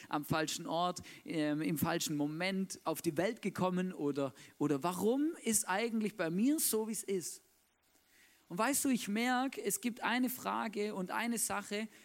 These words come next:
die wir nicht beantworten können. Warum spielt sich unser Leben so ab, wie es sich abspielt?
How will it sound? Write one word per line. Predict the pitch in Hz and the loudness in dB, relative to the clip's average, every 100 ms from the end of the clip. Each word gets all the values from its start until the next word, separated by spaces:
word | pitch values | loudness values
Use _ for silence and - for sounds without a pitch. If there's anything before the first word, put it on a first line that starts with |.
| - | -6
die | 202 | 0
wir | 202 | 2
nicht | 208 226 | 2 2
beantworten | 196 165 160 160 151 160 | 0 -2 -2 -4 -6 -4
können. | 170 185 | -4 -2
Warum | 185 196 208 226 220 - - - | 0 0 2 2 2 -2 -16 -12
spielt | - - 240 | -6 2 2
sich | 202 202 | 4 0
unser | 190 185 | 2 2
Leben | 185 247 214 | 0 0 -2
so | 190 190 | -4 -2
ab, | 180 | -4
wie | 175 | -6
es | |
sich | 160 165 | -8 -8
abspielt? | 165 147 - 127 117 | -8 -8 -6 -6 -6